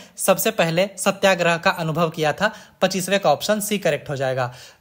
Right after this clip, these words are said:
तो चंपारण सत्याग्रह क्या था? ये इंडिया का पहला सविनय अवज्ञा आंदोलन था, सिविल डिसोबीडियंस मूवमेंट था,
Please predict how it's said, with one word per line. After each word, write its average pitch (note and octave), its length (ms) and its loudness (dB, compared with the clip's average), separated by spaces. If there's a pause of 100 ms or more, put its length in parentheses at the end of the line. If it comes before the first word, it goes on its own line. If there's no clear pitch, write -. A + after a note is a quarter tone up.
तो G#3+ 60 2
चंपारण G#3 600 2
सत्याग्रह G#3+ 560 2
क्या G#3 200 2
था? A3+ 200 -2 (300)
ये G3+ 80 0
इंडिया G3+ 420 0
का A3 120 2
पहला F3 500 0 (220)
सविनय A3 540 4 (160)
अवज्ञा F3 460 2
आंदोलन E3 560 0
था, D3+ 280 -2 (200)
सिविल G#3+ 500 0
डिसोबीडियंस F#3 760 0
मूवमेंट D#3+ 440 -2
था, D3+ 260 2